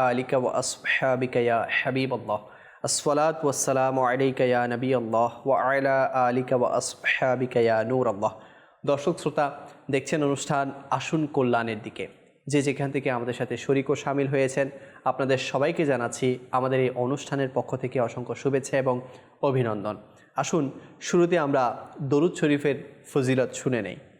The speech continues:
তাজদারে রিসালাত, শাহিন শাহে নবুয়াত, মুস্তফা জানে রহমত সাল্লাল্লাহু তাআলা আলাইহি ওয়া আলিহি ওয়াসাল্লাম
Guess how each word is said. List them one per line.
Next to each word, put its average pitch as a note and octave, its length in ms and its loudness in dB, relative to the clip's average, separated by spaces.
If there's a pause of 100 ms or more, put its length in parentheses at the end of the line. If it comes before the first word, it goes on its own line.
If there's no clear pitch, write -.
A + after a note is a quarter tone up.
(240)
তাজদারে F3+ 480 2
রিসালাত, D#3 480 2 (280)
শাহিন D#3+ 380 0
শাহে C#3+ 280 -2
নবুয়াত, B2+ 460 2 (600)
মুস্তফা D3 520 0
জানে C#3+ 340 2
রহমত C#3 420 0 (240)
সাল্লাল্লাহু C3+ 600 2
তাআলা B2+ 460 2 (420)
আলাইহি D#3 440 2
ওয়া C#3+ 160 4
আলিহি C3 360 0
ওয়াসাল্লাম C3 420 -2